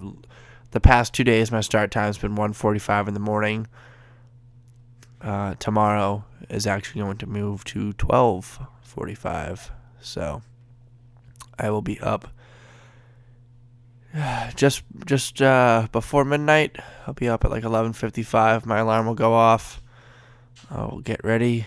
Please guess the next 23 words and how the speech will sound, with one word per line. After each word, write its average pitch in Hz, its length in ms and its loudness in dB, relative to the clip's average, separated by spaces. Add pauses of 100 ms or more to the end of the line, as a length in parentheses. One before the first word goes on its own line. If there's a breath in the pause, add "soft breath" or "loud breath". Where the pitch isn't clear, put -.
<laughs> - 160 -18
and 98 100 -4 (1300 loud breath)
go 101 180 -4
to 110 80 0
work. 101 480 -4 (1300 soft breath)
It's, - 240 -8
uh, 95 320 2 (1200 soft breath)
the - 80 -4
benefits 127 500 4
are 120 60 4
great. 120 420 4 (160)
The - 60 -4
pay 120 220 4
is 117 140 2
trash, 110 480 2
but - 100 0
the 101 60 -8
benefits 107 460 -4
are 107 240 0
out 110 180 2
of 107 60 -4
this 107 180 -8
world. 107 440 0